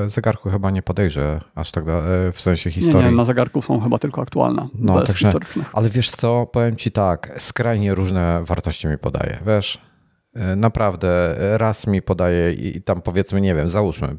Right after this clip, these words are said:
Speaker 1: bo nie, nie pamiętam tych, jakie to, powiedzmy pięćdziesiąt kalorii, tak? Innym razem za te-, taki sam zestaw ćwiczeń podaje mi siedemdziesiąt pięć, a innego razu czterdzieści, więc wiesz, no,
Speaker 2: No, czyli
Speaker 1: jest
Speaker 2: mamy podobne doświadczenia z Apple Watchem.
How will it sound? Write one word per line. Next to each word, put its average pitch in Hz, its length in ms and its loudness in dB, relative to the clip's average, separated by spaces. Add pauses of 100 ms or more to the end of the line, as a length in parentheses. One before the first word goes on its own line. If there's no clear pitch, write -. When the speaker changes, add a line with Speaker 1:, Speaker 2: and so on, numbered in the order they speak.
Speaker 1:
bo 92 280 -2
nie, 92 180 2
nie 92 120 0
pamiętam 80 340 0
tych, 71 180 -6
jakie 73 200 -4
to, 82 120 -6
powiedzmy 98 400 0
pięćdziesiąt 82 360 0
kalorii, 71 320 0
tak? - 200 -2 (340)
Innym 110 280 2
razem 98 280 2
za 92 120 0 (220)
te-, 113 160 0
taki - 360 -4
sam 98 520 0
zestaw 98 340 0
ćwiczeń 98 460 0 (320)
podaje 98 300 -2
mi 98 100 -2
siedemdziesiąt 90 580 -2
pięć, 92 320 -2
a 90 40 4
innego 87 280 0
razu 82 240 0
czterdzieści, 87 760 -2
więc 101 300 -2
wiesz, 95 260 2
no, 110 180 2
Speaker 2:
No, - 200 0
czyli 113 140 4
Speaker 1:
jest - 260 4
Speaker 2:
mamy 147 300 0
podobne 120 320 2
doświadczenia 123 560 -2
z 120 100 -2
Apple 127 220 -2
Watchem. - 240 -6